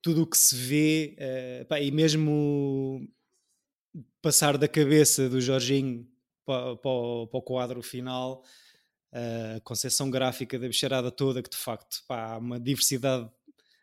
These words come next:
alienígena, eh, impressionante,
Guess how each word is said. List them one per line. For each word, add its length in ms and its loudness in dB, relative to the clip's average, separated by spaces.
alienígena, 1040 -2
eh, 600 -12
impressionante, 960 0